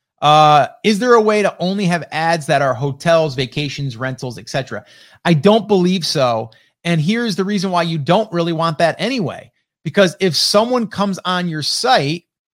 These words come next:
and they're looking at their history, in a sense, they're gonna start displaying stuff. So if I'm looking at, like, recently I was looking at,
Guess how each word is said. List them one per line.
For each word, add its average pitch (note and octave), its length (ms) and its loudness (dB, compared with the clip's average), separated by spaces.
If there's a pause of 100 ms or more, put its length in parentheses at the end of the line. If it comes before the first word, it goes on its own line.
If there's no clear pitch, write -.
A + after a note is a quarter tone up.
(480)
and F3 680 0 (1000)
they're G#3 480 2
looking A3 500 0
at F3 220 -6
their F3+ 420 -2
history, E3+ 540 -2
in C#3+ 80 -4
a C3 40 -4
sense, D3 300 -4
they're F#3+ 220 0
gonna A#3+ 160 -2
start G3 260 -2
displaying F3+ 420 -6
stuff. - 460 -4
So G3+ 120 2
if F#3 100 -2
I'm A3+ 220 2
looking A3 360 0
at, E3+ 220 -2
like, D#3+ 180 -2
recently F3+ 540 -4
I D#3+ 80 0
was D#3 180 -6
looking F3 420 -8
at, D3 280 -6